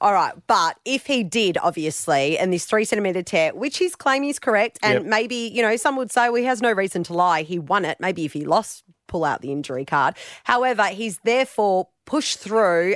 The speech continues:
Speaker 1: a
Speaker 2: <laughs>
Speaker 1: two-week Australian Open tournament
Speaker 2: Yeah.
Speaker 1: and taken it out with a three centimetre hamstring s-, strain. That's what we're
Speaker 2: Oh, he's, um, he's, he's
Speaker 1: <laughs>
Speaker 2: unbelievable, this bloke.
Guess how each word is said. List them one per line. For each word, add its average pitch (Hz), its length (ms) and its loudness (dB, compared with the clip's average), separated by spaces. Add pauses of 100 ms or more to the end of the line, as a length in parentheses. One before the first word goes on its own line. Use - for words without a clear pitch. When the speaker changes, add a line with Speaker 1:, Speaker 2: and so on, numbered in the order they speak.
Speaker 1:
a 190 160 2
Speaker 2:
<laughs> 180 60 -12
Speaker 1:
two-week 226 640 0 (260)
Australian 220 960 0 (300)
Open 196 680 0
tournament 202 720 -2
Speaker 2:
Yeah. 131 220 0 (120)
Speaker 1:
and 185 280 0
taken 202 300 -2
it 170 120 -2
out 156 380 2 (240)
with 180 180 -2
a 180 60 -2
three 196 320 0
centimetre 180 720 0
hamstring 156 500 2
s-, - 140 -6 (140)
strain. 139 320 0
That's 277 160 2
what - 80 6
we're 185 240 8
Speaker 2:
Oh, 185 420 8
he's, 170 220 -4
um, 165 480 4
he's, 269 100 0
he's 175 220 2
Speaker 1:
<laughs> - 20 -18 (180)
Speaker 2:
unbelievable, 185 580 4
this 175 160 -2
bloke. 131 320 0